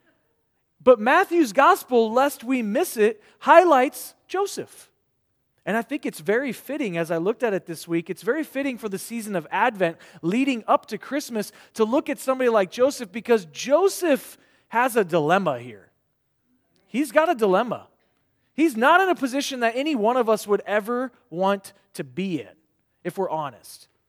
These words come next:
And so I, I don't wanna just kind of put the, the, uh, what is it, sprinkle some tinsel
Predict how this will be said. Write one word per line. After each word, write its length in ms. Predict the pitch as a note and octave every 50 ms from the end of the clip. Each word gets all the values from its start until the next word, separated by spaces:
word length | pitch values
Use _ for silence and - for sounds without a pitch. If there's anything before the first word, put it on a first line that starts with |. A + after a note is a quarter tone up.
| _ _ _ _ -
And 100 | G3+ G3
so 320 | - C4 B3 B3 A#3+ A3 - -
I, 80 | - - -
I 80 | G#3+ A3
don't 240 | F#3+ B3+ C4 C#4
wanna 180 | C#4 C4+ C4 B3
just 240 | G#3 A3+ A#3+ - -
kind 160 | A#3+ A#3 G#3+
of 100 | G3 -
put 200 | - A3+ A3+ -
the, 200 | A3 G#3 G3+ E3
the, 320 | E3+ F3+ F#3 F3+ F3 E3+ D#3+ _ _ _ _ _ _ _ _ _ _ _ _ _ - D3+
uh, 80 | D#3+ D#3
what 160 | D#3+ F3+ F3+
is 140 | F#3 E3 C#3+
it, 80 | D#3 C#3+
sprinkle 300 | - - G#3 F#3+ G3+ F3+
some 160 | - F3+ E3
tinsel 680 | - - - G#3 G#3+ - - G3 E3+ D#3+ D3 D3 -